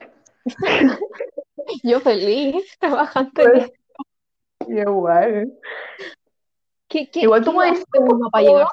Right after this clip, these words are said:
Speaker 2: abogada.
Speaker 1: ser un manager?
Speaker 2: Digo, igual puedes ser tú como abogado, ¿no?
Speaker 1: No
Speaker 2: Digo, no
Speaker 1: sé.
Speaker 2: manager, pero así como
Speaker 1: Yo
Speaker 2: abogada de, de la banda.
Speaker 1: Sería, sería genial. Eso, en vez de como la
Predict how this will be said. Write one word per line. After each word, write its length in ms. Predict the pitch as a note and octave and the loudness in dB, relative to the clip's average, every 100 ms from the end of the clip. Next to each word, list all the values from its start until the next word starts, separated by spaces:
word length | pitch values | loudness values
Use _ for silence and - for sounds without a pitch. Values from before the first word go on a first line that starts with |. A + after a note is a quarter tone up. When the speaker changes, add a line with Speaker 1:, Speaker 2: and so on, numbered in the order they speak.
| - | -4
Speaker 2:
abogada. 120 | F#3+ | -8
Speaker 1:
ser 80 | F#3+ | -10
un 160 | F#3+ | -12
manager? 600 | F3+ F3+ F3+ F3 F3+ F#3 _ _ _ _ _ _ _ _ _ _ _ _ _ _ _ | -12 -12 -12 -12 -12 -14 _ _ _ _ _ _ _ _ _ _ _ _ _ _ _
Speaker 2:
Digo, 220 | A3 G#3+ A#3 | -4 2 4
igual 180 | G#3+ B3+ | 2 2
puedes 200 | F4 F4 | -2 -2
ser 140 | G4 | -4
tú 140 | - G#4 | -2 0
como 160 | A4+ | 2
abogado, 340 | G4 F4+ F#4 B4+ G#4+ | 2 0 0 0 -2
¿no? 60 | G#4+ C#5 - _ _ _ _ _ _ _ _ _ _ - | -4 -8 -12 _ _ _ _ _ _ _ _ _ _ -16
Speaker 1:
No 60 | |
Speaker 2:
Digo, 160 | F#3+ - | -12 -8
no 120 | F3 | -6
Speaker 1:
sé. 40 | G3 | -4
Speaker 2:
manager, 380 | A#3+ C#4 G#3 F3+ - | -4 -4 -6 -10 -4
pero 120 | G3+ | -2
así 180 | - A#3 | -2 -4
como 220 | A3+ G#3+ | -2 -2
Speaker 1:
Yo 60 | G3+ | 0
Speaker 2:
abogada 320 | G3 G3 A3 | 0 0 0
de, 80 | A3+ A3+ A3+ A3+ A3 | -2 -4 -6 -6 -6
de 140 | A3+ | -2
la 120 | A3+ G#3 | 0 0
banda. 560 | A3+ F4 A3+ A3 - _ | -2 -4 -8 -8 -14 _
Speaker 1:
Sería, 260 | - G#3+ G3 - _ G3+ - | -4 -4 -4 -18 _ -12 -12
sería 400 | - - G3+ F#3+ A3 _ | -20 -6 -4 -4 -8 _
genial. 920 | A#4 F#4+ G#3 F#3+ - - E4+ C#4+ C#4+ _ | -4 -4 -8 -10 -10 -12 -14 -16 -20 _
Eso, 760 | G3+ C4 - - A#3+ G#3 G#3 G#3+ - | -14 -14 -12 -10 -8 -8 -8 -12 -12
en 200 | G#3+ G3+ | -10 -8
vez 160 | A3+ A#3 | -8 -12
de 260 | - C4+ - | -10 -12 -8
como 220 | G#3+ G#3 | -8 -6
la 120 | G#3 | -10